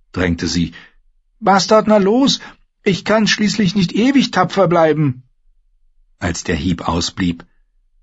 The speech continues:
wandte sie den Kopf um und blickte ihn an. John senkte das Schwert. „Geh“, murmelte er. Igritte starrte ihn an.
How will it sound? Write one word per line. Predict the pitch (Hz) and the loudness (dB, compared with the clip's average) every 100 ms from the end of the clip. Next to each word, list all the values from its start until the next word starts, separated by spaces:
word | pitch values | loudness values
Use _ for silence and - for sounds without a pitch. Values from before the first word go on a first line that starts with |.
| _ _ | _ _
wandte | 80 98 120 113 | -2 0 0 -2
sie | 104 | -2
den | 92 80 | -2 -2
Kopf | - 104 - - | -4 -6 -6 -4
um | 101 98 | -2 0
und | 85 | -2
blickte | 82 82 - | -4 -6 -6
ihn | 85 80 | -4 -4
an. | - 71 71 _ _ _ _ _ _ _ _ _ _ _ _ - | -6 -8 -12 _ _ _ _ _ _ _ _ _ _ _ _ -8
John | 95 90 87 | -2 0 0
senkte | 85 90 82 - | 0 -2 -4 -6
das | 85 - | -8 -8
Schwert. | - 78 76 - - _ _ _ _ _ _ _ _ _ _ _ _ _ _ _ - | -8 -6 -8 -12 -20 _ _ _ _ _ _ _ _ _ _ _ _ _ _ _ -8
„Geh“, | 98 90 80 - _ _ _ _ _ _ _ _ _ - | -4 -4 -6 -12 _ _ _ _ _ _ _ _ _ -8
murmelte | 80 76 - | -6 -6 -6
er. | 65 64 - _ _ _ _ _ _ _ _ _ _ _ _ _ _ _ | -10 -10 -16 _ _ _ _ _ _ _ _ _ _ _ _ _ _ _
Igritte | - 80 - 78 - | -6 -6 -4 -6 -6
starrte | 85 - 80 71 | -6 -6 -8 -4
ihn | 82 87 | -4 -4
an. | 69 67 | -8 -14